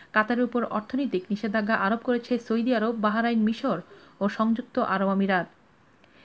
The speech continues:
এর পেছনে প্রধান ভূমিকা রাখছে সৌদি আরব। অনেক বিশ্লেষক প্রশ্ন তুলেছেন, সৌদি আরব এক্ষেত্রে একটু বাড়াবাড়ি করে ফেলছে কিনা তা নিয়ে। বিবিসির বিশ্লেষক ফ্র্যাঙ্ক গার্ডনার বলেছেন, কাতারের পেছনে লেগেছে যে চারটি দেশ,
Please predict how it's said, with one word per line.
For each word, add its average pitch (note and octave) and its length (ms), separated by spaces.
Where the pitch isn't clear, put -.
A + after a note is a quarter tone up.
এর A#3+ 120
পেছনে D4 340
প্রধান C4+ 340
ভূমিকা C#4 300
রাখছে C4+ 320
সৌদি G#3+ 320
আরব। F#3+ 220
অনেক A3+ 240
বিশ্লেষক B3 540
প্রশ্ন G#3 280
তুলেছেন, A#3+ 420
সৌদি B3 240
আরব C#4+ 240
এক্ষেত্রে D4 440
একটু F#3+ 200
বাড়াবাড়ি A3+ 500
করে A#3 200
ফেলছে C4+ 320
কিনা C4 360
তা G3+ 140
নিয়ে। G3 260
বিবিসির C#4+ 360
বিশ্লেষক B3+ 480
ফ্র্যাঙ্ক C4+ 300
গার্ডনার A#3+ 320
বলেছেন, A#3+ 420
কাতারের D4 380
পেছনে D4 440
লেগেছে G#3+ 400
যে A3+ 120
চারটি G#3+ 340
দেশ, A#3 160